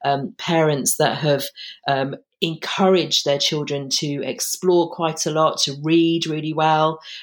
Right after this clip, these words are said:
Uh, and that's, again, I think if you do, if you do immerse yourself in a range of experiences,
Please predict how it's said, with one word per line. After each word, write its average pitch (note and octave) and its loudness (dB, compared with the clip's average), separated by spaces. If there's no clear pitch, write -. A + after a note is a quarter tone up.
Uh, C#3+ -2
and F3 2
that's, A3 0
again, F3 2
I E3+ 0
think E3 0
if F#3 0
you G#3+ 2
do, G3+ 2
if D#3+ -6
you F3+ -4
do F#3+ 4
immerse F3+ 2
yourself C#3 -4
in E3 -4
a F3 0
range F3 2
of D3+ -4
experiences, - -4